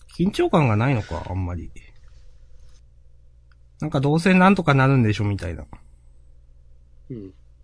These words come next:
Speaker 2: これ、なんか、戦ってるのもあんまりピンとこないしな。
Speaker 1: うん。
Speaker 2: その、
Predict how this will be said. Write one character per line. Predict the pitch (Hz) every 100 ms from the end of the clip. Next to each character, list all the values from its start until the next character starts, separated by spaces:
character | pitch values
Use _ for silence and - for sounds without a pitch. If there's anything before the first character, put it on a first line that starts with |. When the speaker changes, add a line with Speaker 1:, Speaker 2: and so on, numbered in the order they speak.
| - - _ -
Speaker 2:
こ | - 156
れ、 | 214 -
な | 175
ん |
か、 | 170 98 - - - - - -
戦 | 127 139 208
っ |
て | 220 -
る | 240 254
の | 135
も | 101 98
あ |
ん | 117
ま | 120 123
り | 123 - - - - - -
ピ | 135
ン |
と | 151 139
こ | 151
な | 120
い | 85 69
し | 85
な。 | 69 65 - - - _ - _ - - - _
Speaker 1:
う | 123
ん。 | 117 107 95 87 101 117 - - -
Speaker 2:
そ | 135
の、 | 98 87